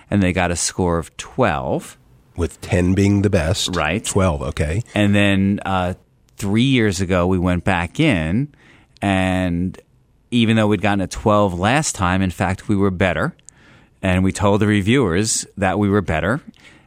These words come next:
Speaker 1: We didn't really expect to get a score of ten, which is perfect, but that's what they gave us.
Speaker 2: You got a ten, okay.
Speaker 1: We got a ten, which
Speaker 2: Perfect
Speaker 1: is now,
Speaker 2: score.
Speaker 1: now, of course,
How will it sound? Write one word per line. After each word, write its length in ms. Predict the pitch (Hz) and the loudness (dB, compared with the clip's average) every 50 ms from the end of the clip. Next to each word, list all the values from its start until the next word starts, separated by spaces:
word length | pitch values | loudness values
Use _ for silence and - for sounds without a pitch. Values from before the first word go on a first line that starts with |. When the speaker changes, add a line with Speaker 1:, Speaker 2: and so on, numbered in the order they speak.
| _ | _
Speaker 1:
We 120 | - 101 98 | -2 0 2
didn't 140 | 101 101 | 2 2
really 200 | 101 104 101 101 | 2 2 2 0
expect 380 | 98 - - - - 98 95 - | 0 -2 -2 -2 -2 -2 -2 -2
to 100 | - 92 | -4 -4
get 340 | 87 82 90 87 - - _ _ _ | -2 0 0 -2 -2 -4 _ _ _
a 40 | - | -8
score 360 | - - - - 101 90 82 | -8 -4 -2 0 0 0 0
of 100 | 80 - | -2 -4
ten, 340 | - - - 135 120 101 98 | -8 -4 -2 0 0 2 0
which 180 | 98 90 - - | 0 -2 -4 -6
is 80 | 80 | -8
perfect, 480 | - - - 117 95 - - 95 95 - | -8 -4 -4 -4 -2 -2 -4 -6 -6 -6
but 120 | 101 95 | -6 -4
that's 260 | - 90 85 - - | -4 -4 -4 -4 -6
what 100 | - 85 | -8 -4
they 120 | - 92 92 | -2 -2 0
gave 220 | 80 92 85 - | 0 0 -2 -2
us. 200 | - - - - - _ _ - - | -4 -8 -10 -10 -10 _ _ -12 -6
Speaker 2:
You 160 | - 85 76 | -4 -4 -2
got 160 | 71 71 67 | -4 -6 -8
a 60 | 62 - _ | -10 -14 _
ten, 400 | - - - 92 69 62 64 - - | -12 -6 -6 -4 -4 -6 -10 -14 -10
okay. 60 | - - | -4 -2
Speaker 1:
We 100 | 104 101 | 0 2
got 140 | 87 87 | 2 2
a 40 | 90 | 0
ten, 240 | 110 - 104 90 76 | 0 0 -2 -2 0
which 200 | 78 107 95 - | 0 0 0 0
Speaker 2:
Perfect 120 | 110 98 | -2 -2
Speaker 1:
is 60 | 98 110 | 0 0
now, 160 | 101 92 80 | 0 0 -2
Speaker 2:
score. 100 | - - - | -4 -4 -4
Speaker 1:
now, 240 | 110 120 123 123 127 | -2 0 2 2 2
of 120 | 127 - | 0 -2
course, 380 | - - 143 139 131 - - | -2 0 0 0 0 0 -4